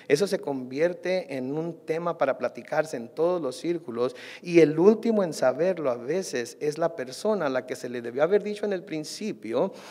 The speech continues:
para que esa persona sepa que está cometiendo un error y que debe de cambiar su manera de ser.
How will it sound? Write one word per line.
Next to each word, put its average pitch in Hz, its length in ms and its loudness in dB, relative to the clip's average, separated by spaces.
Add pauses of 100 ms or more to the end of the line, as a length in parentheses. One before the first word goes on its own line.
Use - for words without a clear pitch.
(120)
para 143 260 8
que 143 120 -4
esa - 240 -4
persona 165 420 -4
sepa 190 640 0 (220)
que - 80 -2
está 139 220 -2
cometiendo 190 500 -2
un 190 140 -2
error 135 480 -2
y 160 80 -8
que 123 160 -8
debe 131 380 -4
de 117 500 -10
cambiar 123 580 -6
su 139 140 -10
manera 110 360 -8
de 135 120 -8
ser. 214 420 -12